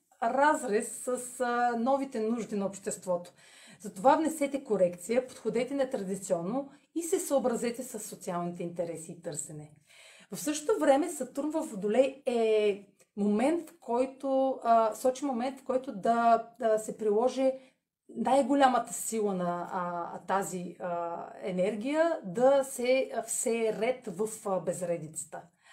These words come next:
В желанието си да сте независими, може да се сблъскате с, а, отказа на авторитет или да си позволите да престъпите закон,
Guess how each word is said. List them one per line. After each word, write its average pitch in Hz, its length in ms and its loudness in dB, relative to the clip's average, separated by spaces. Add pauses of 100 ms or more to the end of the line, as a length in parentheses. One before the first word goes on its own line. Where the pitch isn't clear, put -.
(420)
В 202 120 2
желанието 208 520 0
си - 160 -10
да - 80 -6
сте - 180 -8
независими, 175 720 -4 (160)
може 302 360 0
да 269 140 -4
се 294 180 -4
сблъскате 269 580 -6
с, 262 420 -6
а, 247 240 -6
отказа 208 420 -6
на 185 120 -2
авторитет 208 680 0 (160)
или 240 300 -6
да 226 400 0 (840)
си - 180 -16
позволите 202 440 -4
да 175 140 -8
престъпите - 540 -10
закон, 247 640 0